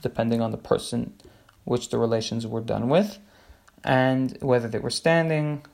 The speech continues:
or lying, it doesn't matter. Once the hach-, once Hachnasat Atara was done, the transgression has been done. הלכה יא,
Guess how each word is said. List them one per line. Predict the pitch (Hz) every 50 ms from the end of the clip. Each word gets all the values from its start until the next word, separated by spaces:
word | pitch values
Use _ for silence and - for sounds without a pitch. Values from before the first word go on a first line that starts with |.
| _ _ -
or | - 123 117
lying, | 113 123 143 147 143 139 131 127
it | 120
doesn't | 120 117 127 -
matter. | 135 143 143 139 139 139 135
Once | - - 127 127 127 -
the | - 131 120
hach-, | 120 - -
once | - - 131 131 127 127 -
Hachnasat | 127 120 - 123 127 - - 120 -
Atara | 110 113 123 - 131 123 127
was | 123 131 120
done, | 127 160 165 160 160 160 156 - - - - - - - - - - _ _ -
the | - 113 123 123
transgression | 120 - - 120 117 - - 127 120 117 - 123 117 117
has | 113 117 113
been | 113 117 110 113
done. | - - - - - - - - - - _ - - - - - - - - - - -
הלכה | - 143 143 139 - - 160
יא, | 151 143 - - 127 113 113